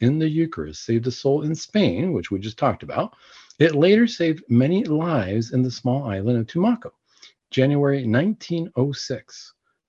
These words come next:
Okay, not that long ago, well, over a hundred years ago, but nineteen oh six, the Ecuador-Colombia earthquake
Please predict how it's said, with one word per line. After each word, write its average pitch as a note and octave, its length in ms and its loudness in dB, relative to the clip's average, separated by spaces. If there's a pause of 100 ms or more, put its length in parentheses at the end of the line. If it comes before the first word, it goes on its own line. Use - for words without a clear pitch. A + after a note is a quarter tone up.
(120)
Okay, F#2 260 -10 (320)
not F#3+ 140 -2
that G#3 140 0
long A3+ 180 0
ago, G#2 160 -2
well, C3+ 200 2
over A2+ 240 0
a - 20 0
hundred A2+ 180 2
years B2 160 4
ago, F#2+ 180 -2
but A2 220 -2
nineteen E3 360 0
oh D3+ 80 0
six, C#3+ 360 -2 (360)
the B2 180 0
Ecuador-Colombia C#3 1040 0 (180)
earthquake F3+ 720 -2